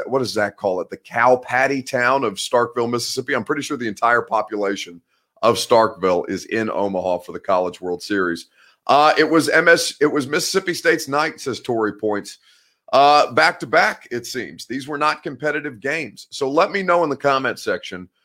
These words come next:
what you think with one word, one word to describe Vanderbilt's baseball season. We'll get into it over the course of this evening, right after I tell you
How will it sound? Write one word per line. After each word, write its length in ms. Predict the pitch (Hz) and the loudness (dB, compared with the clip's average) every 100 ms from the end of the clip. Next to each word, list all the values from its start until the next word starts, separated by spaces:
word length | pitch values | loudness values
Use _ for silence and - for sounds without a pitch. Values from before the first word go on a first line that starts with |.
| _ _ - | _ _ -2
what 380 | 120 156 170 - | 4 4 4 -4
you 320 | 117 135 196 | -6 -2 -2
think 380 | 185 131 113 - | -2 0 0 -2
with 180 | 113 - | -10 -6
one 320 | 123 160 190 | 0 2 2
word, 440 | 165 175 127 78 - - | 4 6 6 2 -6 -4
one 260 | 131 156 | -2 0
word 240 | 151 156 156 | 0 -2 -4
to 140 | 127 | -10
describe 720 | 110 - - 151 151 123 95 | -6 -8 0 2 4 2 0
Vanderbilt's 560 | 120 135 139 113 117 - | 0 0 -2 -4 -6 -4
baseball 560 | 110 120 - 87 85 | -4 -4 -6 -8 -8
season. 460 | - 80 82 82 82 _ _ _ | -10 -16 -18 -20 -20 _ _ _
We'll 140 | - 101 | -6 2
get 200 | 131 131 | 4 6
into 400 | 127 123 120 110 | 4 2 0 0
it 80 | 110 | 2
over 220 | 131 151 139 | 4 4 2
the 80 | |
course 340 | 131 147 143 127 | 2 4 4 2
of 140 | 101 | -4
this 200 | 113 - | -4 0
evening, 400 | 151 151 107 98 - | 0 0 -2 -6 -4
right 220 | 107 110 | 0 4
after 320 | 110 110 104 | 2 2 -2
I 40 | 95 | -4
tell 240 | - 107 | -4 -6
you 140 | 95 | -6